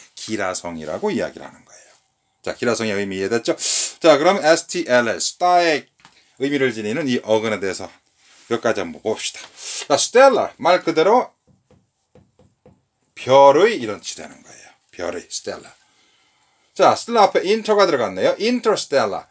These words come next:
자, 인터는 두 가지 의미라고 그랬죠. 인투, 안쪽이라는 개념도 있지만, 비트윈의 개념, 사이라는 개념도 있다고 그랬어요. 여기에서는 비트윈의 개념으로 사용되고 있어요. 그러니까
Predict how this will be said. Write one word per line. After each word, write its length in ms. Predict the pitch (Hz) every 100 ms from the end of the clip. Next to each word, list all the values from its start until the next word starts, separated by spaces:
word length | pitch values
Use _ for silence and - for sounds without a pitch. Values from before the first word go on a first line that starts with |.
| -
자, 100 | 135
인터는 420 | 185 214 214 -
두 160 | 147 165
가지 200 | 180 180
의미라고 280 | 185 196
그랬죠. 240 | 226 220 120
인투, 360 | 143 196 -
안쪽이라는 600 | 104 123 165 180 175 165
개념도 340 | 151 139 127 113
있지만, 380 | - 123 208 -
비트윈의 500 | 123 123 135 127 113
개념, 280 | 101 82 - -
사이라는 480 | - 180 185 170 143
개념도 360 | 123 107 95
있다고 260 | 85 80 78
그랬어요. 420 | 71 - 123 180 - - 135
여기에서는 480 | 175 196 180 233 -
비트윈의 460 | 160 - 139 120
개념으로 360 | 110 98 95 180
사용되고 460 | 170 101 80 73
있어요. 240 | 71 - - _ _ _
그러니까 220 | 165 -